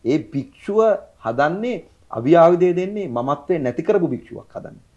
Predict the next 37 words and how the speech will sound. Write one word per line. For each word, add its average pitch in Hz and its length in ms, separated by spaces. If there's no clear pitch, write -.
මමත්වයේ 151 420
නැති 147 200
කරලා 202 260
පරාර්ථය 220 580
වෙනුවෙන් 151 300
කැප - 180
වෙන 104 220
එක. - 100
භික්ෂුව 120 320
කියලා 175 200
කියන්නේ 196 180
පරාර්ථකාමී 135 600
මිනිහෙක්. 98 300
අද 113 180
මේ 135 180
එළිය 127 200
දකින්න, 139 400
දකින්නේ 160 640
මම 117 300
මේ 147 180
පන්සල 151 400
තාප්පයක් 147 500
ගහලා 147 240
කුටු 139 180
කොල්ල 156 160
ලොකු 151 260
එකක් 147 160
හදන 156 240
කෙනා. 151 260
එයා 135 220
නෙමෙයි 151 200
භික්ෂුව 139 280
කියලා 143 160
කියන්නේ 180 240
මේ 175 100
සමාජයේ 151 500
හැමදාම 165 600